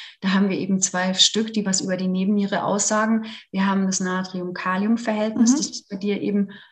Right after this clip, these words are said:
Speaker 1: im, im Lila, im unteren Bereich und das Natrium-Magnesium-Verhältnis. Also das sind beides so Nebennierenratios
Speaker 2: Mhm.
Speaker 1: und, ähm, die zeigen eben ganz klar, dass da bei dir einfach das Problem ist. Oder
Speaker 2: Okay.
Speaker 1: das heißt Problem, dass da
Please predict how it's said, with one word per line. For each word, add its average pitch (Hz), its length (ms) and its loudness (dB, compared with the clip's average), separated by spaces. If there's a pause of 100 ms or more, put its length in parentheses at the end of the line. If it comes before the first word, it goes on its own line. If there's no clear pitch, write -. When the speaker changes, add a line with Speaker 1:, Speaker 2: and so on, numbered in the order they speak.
(340)
Speaker 1:
im, 208 540 2
im 214 140 6
Lila, 220 300 8
im 196 160 2
unteren 208 360 2
Bereich 190 560 0
und 190 340 -2
das 185 120 -2
Natrium-Magnesium-Verhältnis. 180 1700 -4 (360)
Also 185 160 -4
das 185 140 0
sind 190 140 2
beides 185 640 0
so - 260 -6
Nebennierenratios 208 1400 4
Speaker 2:
Mhm. 269 400 4 (140)
Speaker 1:
und, 196 420 2
ähm, 190 300 4
die 190 180 -2
zeigen 196 400 2
eben 190 160 2
ganz 185 240 0
klar, 180 220 -2
dass 185 160 -2
da 170 120 0
bei 175 120 -2
dir 175 420 -6 (420)
einfach 170 360 -12
das 175 100 -6
Problem 170 460 -4
ist. 156 260 0
Oder 175 240 -2
Speaker 2:
Okay. 240 280 -2
Speaker 1:
das - 100 -4
heißt 180 160 -2
Problem, 190 420 2
dass 185 220 2
da 185 480 4